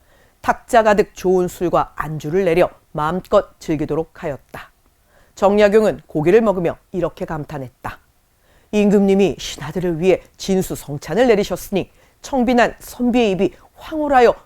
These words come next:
놀라지 않을 수가 없구나." 타닥타닥 화롯불 타오르는 소리가 마치 귓가에 들리는 듯한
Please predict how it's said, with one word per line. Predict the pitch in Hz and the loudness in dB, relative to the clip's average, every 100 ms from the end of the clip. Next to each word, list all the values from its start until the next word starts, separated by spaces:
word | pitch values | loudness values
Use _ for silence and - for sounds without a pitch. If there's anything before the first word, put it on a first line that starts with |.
| - | -12
놀라지 | 165 135 143 143 - | -8 -6 -6 -6 -6
않을 | 170 170 | -4 -4
수가 | - - | -4 -2
없구나." | 170 - 170 131 - _ _ _ _ _ _ _ _ _ | -2 -2 -4 -4 -10 _ _ _ _ _ _ _ _ _
타닥타닥 | - 277 285 277 - 247 226 220 214 - | -8 -2 -2 -2 -8 -2 0 0 -2 -6
화롯불 | 240 208 202 | -8 -4 -6
타오르는 | 196 202 151 151 147 | -4 -6 -6 -6 -8
소리가 | - 131 165 175 - _ | -10 -10 -6 -8 -10 _
마치 | - - - | -20 -16 -14
귓가에 | 196 190 196 196 196 - | -12 -8 -4 -2 -2 -6
들리는 | 185 196 202 175 | -6 -4 -4 -6
듯한 | - 190 | -8 -6